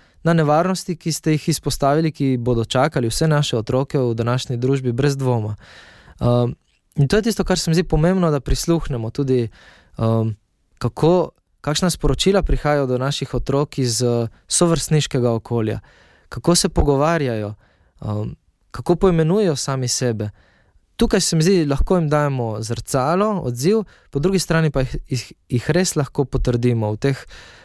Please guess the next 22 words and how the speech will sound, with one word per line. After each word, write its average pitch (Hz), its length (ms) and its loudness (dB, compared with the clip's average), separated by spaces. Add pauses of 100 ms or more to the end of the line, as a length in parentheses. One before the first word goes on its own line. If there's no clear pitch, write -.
(160)
začetnih 165 600 2
občutljivih 135 640 0
letih 175 340 0
smo 139 160 -4
starši 156 500 0
tisti 143 560 -2 (220)
prvi 175 280 4
njihovi 139 420 0
idoli 143 460 0 (420)
in - 120 -4
naša 165 240 0
sporočila 160 480 0
so 190 360 0
izjemno 135 400 0
pomembna 127 480 0
in 117 60 0
se 123 140 -4
jim 127 100 0
vtisnejo 120 640 -2 (440)
kot - 340 0 (600)
sporočila, 190 800 2
ki 160 360 -2